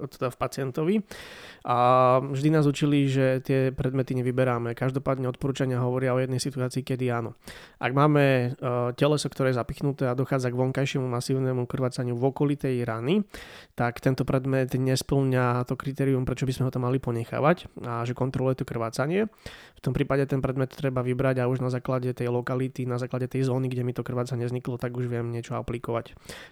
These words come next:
nejakú techniku. Ďalším špecifikom, ktoré sme nepovedali, ale zase sú to skôr veci, ktoré sa používajú v taktickej medicíne, tak sú nejaké junkčné turnikety. Zatiaľ v civilných podmienkach nie sú nejaké ošahané.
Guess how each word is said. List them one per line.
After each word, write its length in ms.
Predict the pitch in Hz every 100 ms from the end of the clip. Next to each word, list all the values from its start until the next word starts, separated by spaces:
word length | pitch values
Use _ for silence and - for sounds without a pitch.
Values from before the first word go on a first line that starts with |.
| _
nejakú 240 | 127 127 160
techniku. 560 | 120 - 160 185 185 185 - - _
Ďalším 320 | 139 147 156
špecifikom, 720 | - 143 147 165 151 151 139
ktoré 240 | - 143
sme 160 | - 139
nepovedali, 640 | 135 139 135 143 139 143
ale 160 | 135 131
zase 400 | 131 131 - 135
sú 160 | - -
to 160 | 131
skôr 240 | - 135 127
veci, 240 | 127 127
ktoré 240 | - 127
sa 80 | 127
používajú 400 | 131 131 131 127
v 80 | 120
taktickej 320 | 127 127 -
medicíne, 400 | 127 123 120 135
tak 160 | 123 -
sú 80 | 135
nejaké 240 | 127 135
junkčné 320 | 131 - 143
turnikety. 560 | 139 131 127 135 156 160 151
Zatiaľ 320 | 143 131 127 127
v 80 |
civilných 400 | - 139 143 135
podmienkach 400 | 131 131 131 135
nie 160 | 127 127
sú 160 | - 135
nejaké 240 | 127 -
ošahané. 640 | 123 120 135 135 160 180